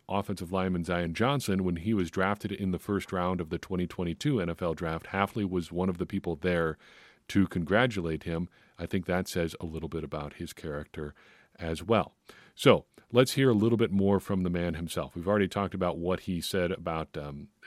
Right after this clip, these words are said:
defensive backs and wanting them to be, get involved. We heard a little bit about, about his thoughts on the scheme. What does he think about Jeff Hafley as a person?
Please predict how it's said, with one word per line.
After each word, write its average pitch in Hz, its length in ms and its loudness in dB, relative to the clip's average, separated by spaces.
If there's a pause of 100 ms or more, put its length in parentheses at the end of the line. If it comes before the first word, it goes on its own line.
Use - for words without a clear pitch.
defensive 90 340 -4
backs 110 300 6
and 92 100 0
wanting 82 220 -2
them 107 160 2
to 107 60 -2
be, 98 280 0 (100)
get 95 140 0
involved. 92 380 2
We 87 80 -2
heard 95 180 -2
a 85 80 -4
little 87 160 0
bit 87 120 0
about, 80 240 -2 (120)
about 80 240 -4
his 78 160 -12
thoughts 85 340 -4
on 78 120 -8
the 73 80 -8
scheme. 107 460 4 (500)
What 113 240 8
does 123 200 2
he 113 160 4
think 98 320 2
about 87 320 0
Jeff 85 280 -4
Hafley 87 420 -4
as 78 240 -10
a 78 40 -12
person? 113 440 0